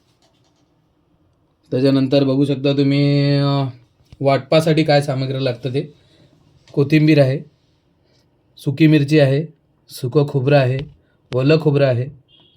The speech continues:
कांदा, साधारण तीन कांदे आम्ही घेतलेत मीडियम साईजचे, लसूण आहे, आलं आहे आणि धणे आहेत, अख्खे धणे व जिरा आहे. पाहू शकता तुम्ही, चिंच घेतली आहे आम्ही,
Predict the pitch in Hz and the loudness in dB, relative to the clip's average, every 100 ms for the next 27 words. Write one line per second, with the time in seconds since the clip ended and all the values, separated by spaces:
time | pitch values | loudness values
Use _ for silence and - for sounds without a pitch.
0 | - 131 131 139 143 156 _ _ _ _ | -4 0 2 2 2 -2 _ _ _ _
1 | _ _ _ _ - 143 139 151 156 156 | _ _ _ _ -2 0 4 4 4 2
2 | 156 156 - 165 165 165 165 156 143 151 | 0 -2 -2 2 4 2 2 0 2 2
3 | 147 143 127 131 131 127 127 131 131 123 | 2 0 -2 -4 -4 -2 -2 -2 -2 -2
4 | - 147 - _ - _ _ _ 120 131 | -4 -8 -8 _ -20 _ _ _ -4 -2
5 | - 165 147 127 - - _ _ _ _ | 0 0 0 -2 -6 -12 _ _ _ _
6 | 127 139 156 123 139 - _ _ _ _ | 0 4 4 2 -2 -8 _ _ _ _
7 | _ _ _ 123 135 139 135 131 123 120 | _ _ _ -6 -2 -2 -2 -2 -2 -2
8 | 127 151 147 143 143 131 - 151 143 127 | 0 2 2 0 -2 -8 -4 -2 0 -2
9 | 185 - _ _ _ 117 135 208 - _ | -4 -8 _ _ _ -4 -2 -2 -6 _
10 | _ _ _ 135 127 147 143 117 107 _ | _ _ _ -6 2 4 4 2 -6 _
11 | _ _ _ _ - 139 160 147 165 160 | _ _ _ _ -6 -4 -2 0 0 2
12 | 165 226 220 - 143 135 185 165 143 151 | 0 -2 -8 -2 0 0 0 0 0 0
13 | 135 131 160 | 2 0 -6